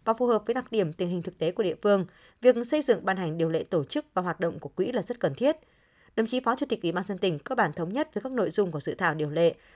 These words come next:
giao Sở Khoa học và Công nghệ tiếp thu các ý kiến tại hội nghị, nhanh chóng hoàn thiện dự thảo điều lệ, trình Ủy ban nhân dân tỉnh xem xét, phê duyệt, đồng thời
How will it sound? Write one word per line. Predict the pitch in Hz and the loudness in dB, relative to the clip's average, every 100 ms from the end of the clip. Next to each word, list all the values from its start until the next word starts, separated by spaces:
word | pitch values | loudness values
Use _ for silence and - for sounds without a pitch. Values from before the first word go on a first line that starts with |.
| - | 0
giao | 269 | 2
Sở | 262 208 | 4 4
Khoa | 160 196 | 2 -2
học | - | -4
và | - | -6
Công | 190 185 | -6 0
nghệ | 170 - | 0 0
tiếp | 262 269 | -4 0
thu | 247 | 0
các | 226 | 0
ý | 202 | -2
kiến | 202 185 170 240 | -2 2 2 2
tại | 214 | -2
hội | 185 | -2
nghị, | 180 180 - - - 262 | 0 0 0 -8 -12 -6
nhanh | 269 | -2
chóng | 220 226 | 0 0
hoàn | 254 | -2
thiện | 190 196 170 | -2 -2 -2
dự | 185 | -4
thảo | 185 | -2
điều | 165 151 | -2 4
lệ, | 175 175 - _ | 6 6 2 _
trình | 269 240 | -4 0
Ủy | 180 | 0
ban | 220 | 0
nhân | |
dân | 247 | 0
tỉnh | 233 185 | 0 0
xem | 139 190 165 | 0 -6 -6
xét, | 254 269 | -6 -4
phê | 208 | -2
duyệt, | 180 180 165 - - - | 2 4 2 -2 -20 0
đồng | 214 208 | 0 4
thời | 202 190 | 4 4